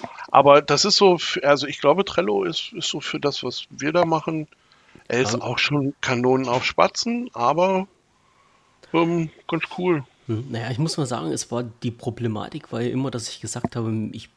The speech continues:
Speaker 2: man, man, oder ich bräuchte jetzt halt irgendwas für ganz viele Sachen, also für Aufgabenplanung und für Internetrecherche und die ganzen Geschichten, auch für die Vorbereitung von dem Podcast, wo halt auch mehrere Leute mit dran arbeiten können. Das ist ja halt immer das Wichtigste.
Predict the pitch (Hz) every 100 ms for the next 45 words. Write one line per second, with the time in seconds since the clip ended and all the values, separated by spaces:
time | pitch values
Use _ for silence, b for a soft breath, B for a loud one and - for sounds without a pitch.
0 | _ - 104 101 101 104 101 101 107 98
1 | - 107 131 - - 107 151 123 117 123
2 | 110 123 127 117 117 - 110 107 113 -
3 | 104 104 104 101 76 80 98 - - 95
4 | - - 95 95 - 90 98 101 95 101
5 | - 101 98 - 95 95 90 101 95 92
6 | - - 90 - 87 85 101 101 92 95
7 | - 95 95 92 92 87 104 110 - -
8 | 113 - 90 - 120 113 113 - 101 110
9 | 104 101 104 - 101 101 - - - 110
10 | 113 123 110 123 - 110 123 113 107 98
11 | 117 113 127 - 95 80 151 131 110 98
12 | - 98 101 - 107 104 110 107 113 143
13 | - - - 104